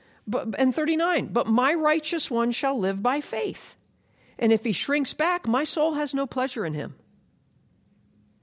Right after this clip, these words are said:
But we are not of those who shrink back to destruction, but of those who have faith to the persevering of the soul. Do not shrink back.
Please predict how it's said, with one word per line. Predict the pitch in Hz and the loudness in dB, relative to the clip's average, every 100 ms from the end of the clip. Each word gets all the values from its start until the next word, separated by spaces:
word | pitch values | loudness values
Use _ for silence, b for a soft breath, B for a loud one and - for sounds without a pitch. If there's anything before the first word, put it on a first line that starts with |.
| _ _ | _ _
But | 196 | -2
we | 185 240 | 0 0
are | 285 240 | 2 2
not | 220 240 277 | 2 0 0
of | 262 214 | -4 0
those | 214 202 - | 0 0 -2
who | 196 | -6
shrink | - 220 185 | -2 -2 0
back | 208 208 | -4 -4
to | 180 | -8
destruction, | 156 - 226 - - 151 139 B B | -8 -6 -4 -4 -8 -10 -10 B B
but | 165 | -2
of | 143 | -2
those | 160 196 214 | 0 0 0
who | 208 | -2
have | 175 | -4
faith | - - 214 254 - | -6 -4 -4 -4 -8
to | 185 | -8
the | 147 | -8
persevering | - - 220 - 196 202 196 202 | -6 -4 -2 -4 -4 -4 -2 -4
of | 175 | -6
the | 165 | -6
soul. | - - 127 110 - b b b b _ | -6 -6 -6 -8 -14 b b b b _
Do | 143 180 | -4 0
not | 196 208 | 0 -2
shrink | 208 - 190 190 | -4 -6 -6 -6
back. | - - - | -10 -10 -20